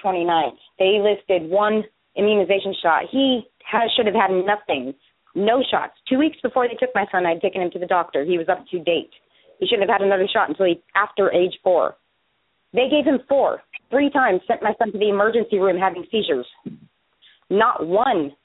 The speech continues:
did, not once did they tell me about this. Nothing. They have told me nothing to this day. They have told me nothing. In fact, I think that that's why they were pressing charges on me, because I'm not letting it go. What they've done to my son, they could have killed him. And it's,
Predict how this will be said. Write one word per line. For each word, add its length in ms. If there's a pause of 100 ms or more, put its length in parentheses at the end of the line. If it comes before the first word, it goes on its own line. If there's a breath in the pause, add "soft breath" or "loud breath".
(260)
did, 200
not 340
once 220 (120)
did 100
they 200
tell 140
me 160
about 240
this. 140 (400)
Nothing. 640 (180)
They 80
have 140
told 160
me 100
nothing 340
to 60
this 140 (180)
day. 260
They 120
have 140
told 180
me 100
nothing. 320
In 120
fact, 260
I 80
think 260 (580 loud breath)
that 120
that's 220
why 180
they 160
were 120
pressing 400
charges 360
on 140
me, 200
because 420 (760 soft breath)
I'm 180
not 180
letting 240
it 140
go. 380 (100)
What 240
they've 160
done 160
to 60
my 240
son, 160
they 80
could 180
have 140
killed 220
him. 180 (220)
And 440 (1400 soft breath)
it's, 200